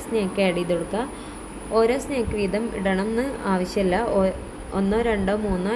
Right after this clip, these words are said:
എണ്ണ വരെ നമുക്ക് ഈ ഒരു എണ്ണയിലേക്ക് ചേർത്ത് കൊടുക്കാവുന്നതാണ്. വളരെ സിമ്പിളായിട്ടും പെട്ടെന്ന് തന്നെ നമുക്കിത് ഫ്രൈ ആയി കിട്ടും. അതുകൊണ്ട് തന്നെ ഹൈ ഫ്ലെയിമിലിട്ട് പെട്ടെന്ന് മറിച്ചിട്ടാലോ അല്ലാന്നുണ്ടെങ്കിൽ ലോ ഫ്ലെയിമിലിട്ടാലും ഹൈ ഫ്ലെയിമിലിട്ടാലൊന്നും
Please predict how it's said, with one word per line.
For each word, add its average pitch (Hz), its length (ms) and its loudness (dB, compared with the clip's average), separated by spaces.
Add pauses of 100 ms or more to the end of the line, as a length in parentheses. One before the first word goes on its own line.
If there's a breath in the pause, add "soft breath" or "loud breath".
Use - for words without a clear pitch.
എണ്ണ 190 140 0 (120)
വരെ 185 260 0
നമുക്ക് 180 280 -2 (160)
ഈ - 100 4
ഒരു 196 140 0
എണ്ണയിലേക്ക് 180 480 0 (140)
ചേർത്ത് 185 340 0
കൊടുക്കാവുന്നതാണ്. 170 760 -2 (400 loud breath)
വളരെ 208 400 4
സിമ്പിളായിട്ടും 202 580 0
പെട്ടെന്ന് 208 580 0
തന്നെ 190 140 0 (100)
നമുക്കിത് 190 300 0 (100)
ഫ്രൈ 185 160 0 (140)
ആയി 190 160 2
കിട്ടും. 190 360 -2
അതുകൊണ്ട് 180 300 0
തന്നെ 185 180 -4 (580 loud breath)
ഹൈ 226 200 6
ഫ്ലെയിമിലിട്ട് 202 520 2 (100)
പെട്ടെന്ന് 202 420 0
മറിച്ചിട്ടാലോ 190 680 -2 (180)
അല്ലാന്നുണ്ടെങ്കിൽ 202 600 0
ലോ 196 160 2
ഫ്ലെയിമിലിട്ടാലും 190 720 0 (460 loud breath)
ഹൈ 208 80 2 (100)
ഫ്ലെയിമിലിട്ടാലൊന്നും 196 800 2